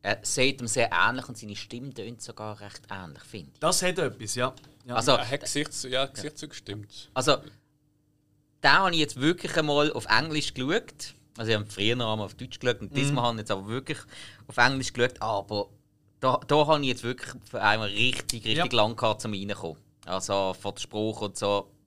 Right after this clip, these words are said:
Speaker 1: wirklich.
Speaker 2: Ja.
Speaker 1: Weil er nuschelt ja die ganze Zeit
Speaker 2: Ja,
Speaker 1: ein
Speaker 2: das ist
Speaker 1: bisschen so.
Speaker 2: richtig.
Speaker 1: Aber
Speaker 2: Mhm.
Speaker 1: das hat der Jim Morrison ja auch gemacht.
Speaker 2: Das ist
Speaker 1: Dem
Speaker 2: wahr.
Speaker 1: hat auch gerade wieder mega geil dargestellt.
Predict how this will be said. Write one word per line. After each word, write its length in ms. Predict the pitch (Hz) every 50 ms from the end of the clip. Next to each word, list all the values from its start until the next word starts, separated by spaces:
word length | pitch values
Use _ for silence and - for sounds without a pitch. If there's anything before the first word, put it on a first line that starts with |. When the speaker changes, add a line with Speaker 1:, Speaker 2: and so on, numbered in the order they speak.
| _
Speaker 1:
wirklich. 300 | 98 113 120 - - - - - - - _ _ _
Speaker 2:
Ja. 300 | 107 110 120 120 123 131 135
Speaker 1:
Weil 120 | 135 156
er 140 | 156 131 127
nuschelt 480 | 131 135 147 175 - - 170 151 -
ja 160 | 151 131 123 127
die 80 | 143 -
ganze 320 | 127 123 127 127 127 -
Zeit 80 | - 135
Speaker 2:
Ja, 120 | 139 143
Speaker 1:
ein 60 | 143 139
Speaker 2:
das 100 | 147 127
ist 60 | 120
Speaker 1:
bisschen 120 | 135 117 95
so. 40 | -
Speaker 2:
richtig. 240 | - 117 104 - 135
Speaker 1:
Aber 240 | 139 143 139 135
Speaker 2:
Mhm. 40 | -
Speaker 1:
das 100 | 208 -
hat 140 | 208 214 -
der 60 | 180
Jim 180 | - 208 208 196
Morrison 360 | 202 202 208 202 202 - 202
ja 160 | 208 202 208
auch 60 | 202
gemacht. 420 | - 196 165 - - - - - - -
Speaker 2:
Das 140 | 90 87 -
ist 80 | 127 131
Speaker 1:
Dem 160 | 143 147 156
Speaker 2:
wahr. 260 | 160 160 156 151 - - -
Speaker 1:
hat 140 | - 123 135
auch 100 | 180 196 -
gerade 280 | - 143 160 196 - 185
wieder 440 | 196 190 - - 156 139 127 - -
mega 720 | - 120 117 127 135 147 151 160 170 180 175 - 180 160
geil 280 | - 175 156 160 165 156
dargestellt. 720 | 156 147 135 143 156 - - - 147 101 78 - - -